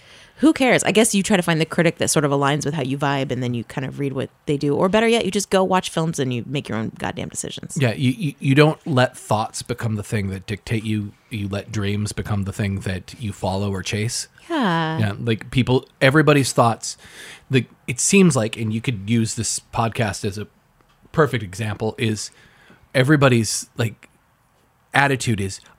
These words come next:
Speaker 2: "I wanna convince you why my thought is the right thought."
Speaker 1: Mm.
Speaker 2: Like, everybody has totalitarian thoughts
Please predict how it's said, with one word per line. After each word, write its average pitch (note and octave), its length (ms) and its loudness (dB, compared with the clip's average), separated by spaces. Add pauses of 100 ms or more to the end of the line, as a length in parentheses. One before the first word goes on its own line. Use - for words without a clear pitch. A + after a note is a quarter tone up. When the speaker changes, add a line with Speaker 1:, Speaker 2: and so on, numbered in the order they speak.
(100)
Speaker 2:
"I C3+ 120 6
wanna E3 260 2
convince G#2+ 640 -2
you F2 160 -8 (140)
why A2 220 4
my A2 380 4
thought - 460 -2 (120)
is G#2 280 -4
the G2+ 100 -6
right G#2+ 360 -2
thought." - 360 -6
Speaker 1:
Mm. E3 360 -2 (140)
Speaker 2:
Like, B2 140 2
everybody D3 440 6
has B2 280 2
totalitarian A2+ 880 2
thoughts - 500 0